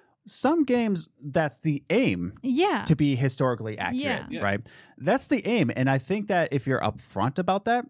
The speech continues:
Speaker 1: which Kingdom Come Deliverance was,
Speaker 2: Yeah.
Speaker 1: Kingdom Come Deliverance said, "Everything in this game, we want to be the most historically accurate ever." If you're upfront.
Speaker 2: Yeah.
Speaker 1: Now, if you're just a video game, like any,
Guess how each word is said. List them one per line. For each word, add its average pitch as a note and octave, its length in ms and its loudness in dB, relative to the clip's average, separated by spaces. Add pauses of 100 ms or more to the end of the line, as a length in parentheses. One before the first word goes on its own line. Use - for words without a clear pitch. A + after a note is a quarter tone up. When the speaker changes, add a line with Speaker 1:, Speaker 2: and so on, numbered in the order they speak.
(100)
Speaker 1:
which F3+ 240 -2
Kingdom B3+ 300 0
Come F#3+ 180 2
Deliverance B2 500 2
was, A#2 640 -2
Speaker 2:
Yeah. B3+ 300 -4
Speaker 1:
Kingdom G3+ 200 2
Come F#3+ 180 0
Deliverance C#3 500 2
said, A#2+ 320 0
"Everything E3+ 480 0
in B2 180 -2
this B2 220 -2
game, G2 420 0 (240)
we A#2+ 160 0
want C3 240 0
to C3 80 -4
be A#2+ 160 0
the A2+ 280 0
most D3 260 0
historically A2 520 -2
accurate F#2 520 -4
ever." F#2+ 340 0 (840)
If F3 120 0
you're F3 120 2
upfront. - 340 -2 (440)
Speaker 2:
Yeah. F3+ 220 0
Speaker 1:
Now, D3+ 260 4
if D3+ 220 -2
you're A3 160 0
just E3 520 0 (140)
a C#3 140 2
video A#2 300 4
game, F2+ 480 -4 (460)
like B2 300 -2
any, C#3+ 300 2